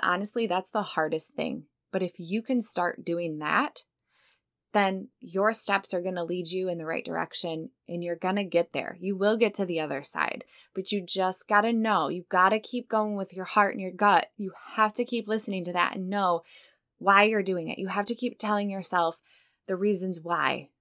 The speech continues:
You have to remind yourself on a daily basis,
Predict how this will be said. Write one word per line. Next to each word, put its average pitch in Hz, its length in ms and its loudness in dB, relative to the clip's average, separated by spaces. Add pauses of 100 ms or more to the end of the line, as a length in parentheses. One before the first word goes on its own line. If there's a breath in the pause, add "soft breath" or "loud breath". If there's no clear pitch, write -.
(560)
You 190 120 -4
have 220 340 2
to 226 120 0
remind 202 340 0
yourself 175 340 -2 (180)
on 196 200 2
a 175 80 0
daily 226 420 2
basis, - 680 -4